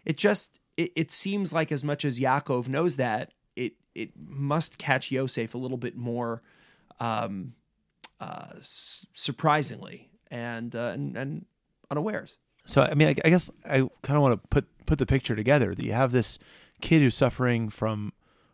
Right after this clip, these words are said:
Speaker 2: from the trauma of betrayal. I mean, and he really goes from, like you say, he's fr-, going from the, the heights of, of, you know, being the apple of his father's eye to the, to the depths.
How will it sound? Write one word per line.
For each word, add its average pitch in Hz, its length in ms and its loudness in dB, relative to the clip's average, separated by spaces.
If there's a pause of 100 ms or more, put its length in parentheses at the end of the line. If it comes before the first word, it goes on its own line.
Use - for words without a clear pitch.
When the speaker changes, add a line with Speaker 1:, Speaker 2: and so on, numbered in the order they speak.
(100)
Speaker 2:
from 113 220 -2
the 107 60 2
trauma 120 400 2
of 107 160 -4
betrayal. 104 640 -2
I 123 40 -6
mean, 110 200 0
and 117 120 2
he 139 100 8
really 175 200 8
goes 120 120 6
from, 113 240 -4 (380)
like 131 100 4
you 123 60 2
say, 123 120 4
he's 95 220 -4
fr-, 120 120 -6
going 143 220 0
from 123 180 -2
the, 101 160 -6
the 107 140 -4
heights - 500 -2 (500)
of, 104 320 2 (160)
of, 101 320 0 (240)
you 113 60 -4
know, 107 60 4
being 120 180 2
the 117 80 0
apple 113 260 0
of 117 60 0
his 120 100 0
father's 104 340 2
eye 95 340 -4
to 104 220 -4
the, 98 460 -4
to 101 120 -6
the 98 100 -6
depths. - 540 -6